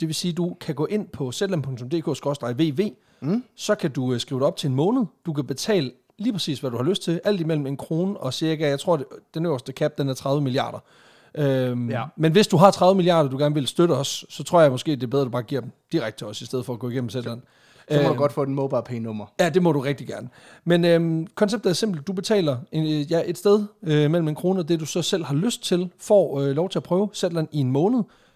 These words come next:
Speaker 1: Øhm, og så, øh, donerer de simpelthen to hundrede kroner til os.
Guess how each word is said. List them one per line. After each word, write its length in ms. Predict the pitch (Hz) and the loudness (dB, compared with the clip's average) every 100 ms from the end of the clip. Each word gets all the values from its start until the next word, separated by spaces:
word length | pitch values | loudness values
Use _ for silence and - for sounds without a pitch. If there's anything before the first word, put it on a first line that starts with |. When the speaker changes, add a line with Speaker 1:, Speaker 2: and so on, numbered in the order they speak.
| _ | _
Speaker 1:
Øhm, 560 | 156 143 139 131 127 131 | -4 -2 -2 -4 -8 -6
og 100 | 170 | -4
så, 260 | 196 220 180 | 4 6 6
øh, 200 | 139 139 - | 4 -2 -2
donerer 220 | 165 190 | 2 2
de 100 | 160 | 2
simpelthen 200 | 160 165 | 0 -2
to 100 | 156 | -2
hundrede 160 | 180 151 | -4 -4
kroner 200 | 160 170 | -4 -4
til 100 | - | -4
os. 300 | 139 156 - | -4 -4 -8